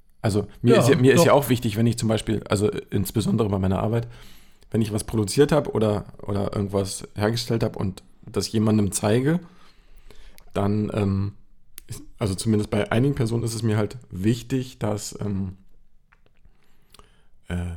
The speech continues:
Speaker 1: dass die das auch ehrlich sagen, was sie meinen. Und, ähm, ich weiß aber auch, dass man zehn Leute fragen kann und zehn Meinungen kriegt.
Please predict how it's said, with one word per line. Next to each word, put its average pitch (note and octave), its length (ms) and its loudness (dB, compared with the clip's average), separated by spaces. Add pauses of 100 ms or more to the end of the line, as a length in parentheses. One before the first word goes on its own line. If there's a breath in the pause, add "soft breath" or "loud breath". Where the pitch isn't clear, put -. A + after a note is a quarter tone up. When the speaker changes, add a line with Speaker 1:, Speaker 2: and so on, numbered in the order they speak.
(160)
Speaker 1:
dass - 180 -4
die A3+ 60 0
das G#3 120 2
auch G2+ 160 -6
ehrlich F#3+ 280 2
sagen, E3 240 2
was D#3+ 120 -4
sie D#3 80 -2
meinen. E3 340 -2 (1040)
Und, A#2 420 0
ähm, A2 400 -4 (480)
ich - 160 -6
weiß C3 160 4
aber B2+ 140 4
auch, A#2+ 120 4
dass A#2+ 180 0
man A2 320 0 (840)
zehn B2 200 2
Leute B2 240 2
fragen C3+ 220 -2
kann C3 160 -2
und A#2+ 100 -4
zehn A#2 180 2
Meinungen A2 300 2
kriegt. - 260 -10